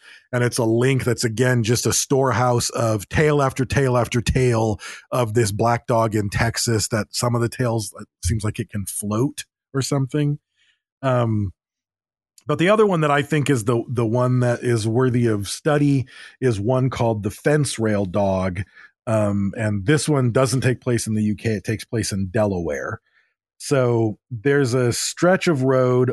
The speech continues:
on Highway twelve, um, that passes through the towns of Frederica and Felton. And, um,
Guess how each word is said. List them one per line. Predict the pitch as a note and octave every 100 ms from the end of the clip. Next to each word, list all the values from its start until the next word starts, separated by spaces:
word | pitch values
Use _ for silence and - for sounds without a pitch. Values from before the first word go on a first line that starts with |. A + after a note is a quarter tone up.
| -
on | B2+ A#2+ A2+ G#2+
Highway | C3+ C#3+ C3+ B2+
twelve, | A#2+ - A2 G#2 G#2 G#2 - _ _ _ _ _
um, | C3 A#2 G#2+ G2+ G2 -
that | B2 A2
passes | C3 B2+ - B2+
through | - B2
the | A2+
towns | - A#2+ A#2 G#2+
of | G2+
Frederica | - A#2 G2+ F#2+ C#3 C#3+ C3+
and | B2 G#2+
Felton. | F#2 - A#2 A#2+ - F2+ F2+ F#2+ _ _ _ _ _ _
And, | C3 B2 A#2 A2 G#2+ -
um, | B2 A#2+ A#2 G#2+ G#2 F#2+